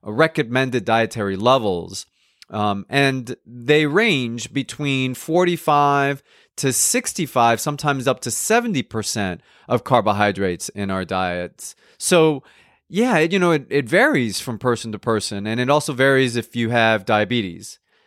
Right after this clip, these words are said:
Uh, another one that if you're also interested was research done by Lily O'Hara and Jane Taylor.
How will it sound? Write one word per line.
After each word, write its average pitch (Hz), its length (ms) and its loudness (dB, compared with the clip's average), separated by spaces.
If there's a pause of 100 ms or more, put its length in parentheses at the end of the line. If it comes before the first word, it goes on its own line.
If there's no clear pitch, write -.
(180)
Uh, 127 260 0
another 190 360 4
one 160 460 0
that 127 480 2
if 131 320 0
you're 120 480 2
also 147 480 2
interested 113 760 0
was 113 400 2
research 143 720 -2
done 127 500 2 (320)
by 113 1300 0
Lily 143 520 0
O'Hara 117 680 2
and 107 320 -4
Jane 123 580 -4
Taylor. 107 640 0